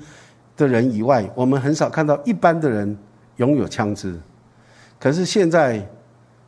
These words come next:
拥有枪支，我们也不会觉得很稀奇，甚至有时候开车开到一半，因为一个，一个超车，可能人家下来就蹦蹦两枪了。这种事情太多了，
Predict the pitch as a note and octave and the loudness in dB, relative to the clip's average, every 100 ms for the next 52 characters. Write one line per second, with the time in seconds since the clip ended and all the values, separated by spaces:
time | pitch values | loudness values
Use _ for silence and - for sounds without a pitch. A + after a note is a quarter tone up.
0 | - D#3+ G3 C#3 D#3+ D3 D#3+ A#2 A2+ C#3+ | -4 2 2 2 0 0 -2 0 0 0
1 | G2+ C3+ B2 A2+ A2 G2+ F#2+ - G#2 - | 0 -2 -2 -2 -2 -4 -8 -6 -8 -8
2 | D#2 - _ _ _ _ _ _ - C4 | -16 -18 _ _ _ _ _ _ -6 0
3 | A#3+ B3+ F3+ C#3+ G3+ F#3 F#3 E3+ F#3 F3 | 2 2 2 4 2 2 0 2 0 4
4 | F3 E3 C#3+ E3+ C#3+ B2 A#2 - - - | 2 2 2 2 2 0 -6 -16 -16 -2
5 | F#3+ G3 E3 D3 C#3 A#2+ A#2 - - _ | 2 4 2 2 2 0 -6 -20 -20 _
6 | _ - D#3+ D3 B2+ - D#3 D#3 D#3 C#3+ | _ -6 -4 0 -2 2 0 2 0 0
7 | A#2+ A#2+ C3+ B2+ C#3+ C#3+ D3 A#2 B2+ C3+ | -2 -2 0 0 0 0 0 0 -2 -2
8 | D3 A#2 B2+ G#2 G2+ F2 G#2 G2 E2+ D2+ | -2 2 0 0 -4 -6 -6 -6 -8 -12
9 | _ _ _ _ _ _ C#4 B3 E3 A#3 | _ _ _ _ _ _ 2 2 2 0
10 | C3+ C3+ - C#3 A#2+ A2 F#2 | 0 0 0 0 2 -2 -2